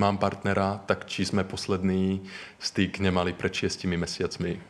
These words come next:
Asi keď žijete v monogamnom vzťahu, to nedává moc zmysel, tak je to otázky klásť,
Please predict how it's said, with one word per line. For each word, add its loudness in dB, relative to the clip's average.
Asi 2
keď 6
žijete 6
v 4
monogamnom 4
vzťahu, 0
to 0
nedává 6
moc 2
zmysel, 2
tak 4
je 4
to 6
otázky 0
klásť, 0